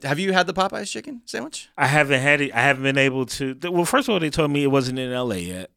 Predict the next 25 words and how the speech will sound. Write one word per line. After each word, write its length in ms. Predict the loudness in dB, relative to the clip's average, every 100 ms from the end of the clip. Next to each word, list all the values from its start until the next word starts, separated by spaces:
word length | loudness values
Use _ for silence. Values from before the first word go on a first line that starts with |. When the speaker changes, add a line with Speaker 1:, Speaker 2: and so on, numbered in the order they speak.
| _
Speaker 2:
and 240 | -6 -6 -4
then 680 | -4 -2 -2 -4 -6 -10 -16 _ -10
Speaker 1:
Oh, 60 |
Speaker 2:
I 80 | -4
Speaker 1:
it's 100 | -2
Speaker 2:
haven't. 180 | -2 -4
Speaker 1:
here. 100 | -10 -10
Speaker 2:
I 120 | -8
just 220 | -6 -4
haven't. 500 | -2 -2 -4 -8 -10
There's 320 | -6 -6 -6
the 140 | _ -6
one 320 | -2 -2 -2
that 260 | -4 -6 -6
by 120 | -4
my 180 | -4 -4
house 300 | -4 -6 -6
in 120 | -8
Eagle 220 | -6 -4
Rock. 220 | -4 -6 -10 _ _ _ _
They 80 | -2
don't 120 | 0
have 200 | 0 -2
it 40 | -2
yet. 240 | -6 -12